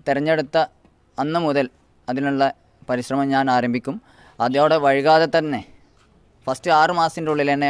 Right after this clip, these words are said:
ഹൈടെക് വാർഡാക്കി ഉയർത്താൻ എന്നെക്കൊണ്ട് സാധിക്കുമെന്ന് എനിക്ക് നല്ല വിശ്വാസമുണ്ട്. അത് എങ്ങനെയെന്ന് വെച്ചാൽ നമ്മളെ വാർഡിനകത്തുള്ള ജനങ്ങൾക്ക് പുറത്ത് പോകാതെ തന്നെ ഒരു എഴുപത് എൺപത്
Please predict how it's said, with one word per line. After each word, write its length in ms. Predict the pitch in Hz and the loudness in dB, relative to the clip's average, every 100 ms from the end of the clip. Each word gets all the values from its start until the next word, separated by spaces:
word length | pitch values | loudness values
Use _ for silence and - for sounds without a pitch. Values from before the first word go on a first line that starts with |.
| 135 | 0
ഹൈടെക് 360 | 131 160 160 | -2 -2 0
വാർഡാക്കി 380 | 147 139 139 131 139 | 2 2 0 -2 -4
ഉയർത്താൻ 360 | 127 127 143 123 123 | -2 -2 -2 -4 -4
എന്നെക്കൊണ്ട് 320 | 131 135 147 139 | -6 -4 -4 0
സാധിക്കുമെന്ന് 560 | 131 135 147 143 139 143 131 | 0 0 -6 -4 -2 -4 -6
എനിക്ക് 200 | 131 147 139 | -8 -4 -4
നല്ല 200 | 147 175 | 0 -2
വിശ്വാസമുണ്ട്. 540 | 127 143 135 135 117 120 - - - - - - - 127 | -2 -4 -2 -2 -4 -6 -10 -20 -20 -20 -20 -20 -4 0
അത് 120 | 156 160 | 2 2
എങ്ങനെയെന്ന് 400 | 147 156 185 180 151 | 0 2 2 2 0
വെച്ചാൽ 240 | 139 127 143 - - - - - | 0 0 -2 -10 -20 -20 -18 -6
നമ്മളെ 200 | 143 180 175 | 0 4 6
വാർഡിനകത്തുള്ള 760 | 160 170 185 180 160 180 170 180 196 - - - - - | 6 6 4 4 2 2 2 2 2 -14 -20 -18 -16 0
ജനങ്ങൾക്ക് 540 | 156 156 160 170 147 147 - - - - - - - - - - - | 2 2 2 0 0 -6 -6 -20 -20 -20 -20 -20 -20 -20 -20 -20 -4
പുറത്ത് 420 | 147 147 147 - 202 | 0 0 0 -2 0
പോകാതെ 460 | 165 151 151 151 147 127 | 2 4 6 4 4 -2
തന്നെ 220 | 123 127 196 - - - - - - - - - - - | -4 -4 -8 -18 -20 -20 -20 -20 -20 -20 -20 -20 -20 -8
ഒരു 160 | 139 165 156 | -2 2 2
എഴുപത് 300 | 165 185 208 190 | 4 4 4 4
എൺപത് 240 | 175 185 | 2 0